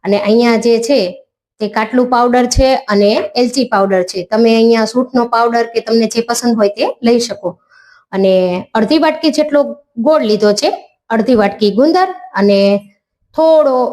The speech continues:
અડધી વાટકીથી વધારે ભાખરીનો જે કરકરો લોટ આવે છે, એ લીધો છે.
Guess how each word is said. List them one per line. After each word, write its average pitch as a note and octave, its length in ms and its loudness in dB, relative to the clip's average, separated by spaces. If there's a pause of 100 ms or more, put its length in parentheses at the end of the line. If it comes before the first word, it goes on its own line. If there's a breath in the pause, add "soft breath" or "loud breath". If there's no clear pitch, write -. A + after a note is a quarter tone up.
અડધી C4 260 2
વાટકીથી A#3+ 480 -2
વધારે A3 300 0 (300)
ભાખરીનો A#3 560 2
જે A#3 160 -2
કરકરો A3+ 480 -2
લોટ A3+ 280 2
આવે G#4+ 120 0 (140)
છે, G#3+ 80 0 (280)
એ E4 140 0
લીધો G3 380 0
છે. A3 80 -6